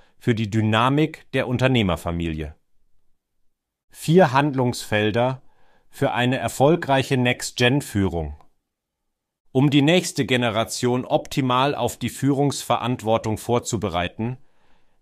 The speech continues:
empfehlen wir vier zentrale Maßnahmen. Erste. Klare Regeln und Erwartungen für die Führungsrolle definieren.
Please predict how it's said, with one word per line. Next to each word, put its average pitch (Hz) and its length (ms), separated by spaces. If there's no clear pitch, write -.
empfehlen 143 540
wir 131 120
vier 180 540
zentrale 127 640
Maßnahmen. 90 680
Erste. 101 540
Klare 123 440
Regeln 160 420
und 135 160
Erwartungen 135 920
für - 240
die 120 120
Führungsrolle 101 760
definieren. 80 720